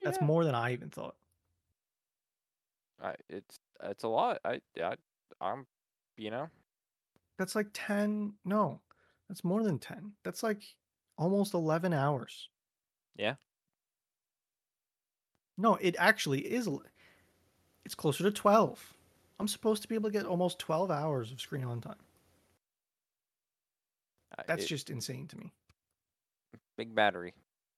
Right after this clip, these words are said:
Speaker 1: I know. It's crazy.
Speaker 2: Gotta love 'em. I love 'em.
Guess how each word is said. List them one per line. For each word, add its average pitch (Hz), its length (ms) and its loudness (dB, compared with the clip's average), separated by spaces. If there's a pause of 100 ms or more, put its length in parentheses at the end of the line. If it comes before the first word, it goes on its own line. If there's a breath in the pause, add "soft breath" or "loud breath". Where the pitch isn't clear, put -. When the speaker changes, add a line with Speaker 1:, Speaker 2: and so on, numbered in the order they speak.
(600)
Speaker 1:
I 139 180 2
know. 156 400 4 (120)
It's - 100 -20
crazy. 175 320 -4 (1300)
Speaker 2:
Gotta 107 160 4
love 104 240 0
'em. 101 80 -18 (340)
I - 80 0
love 101 220 0
'em. 107 60 -18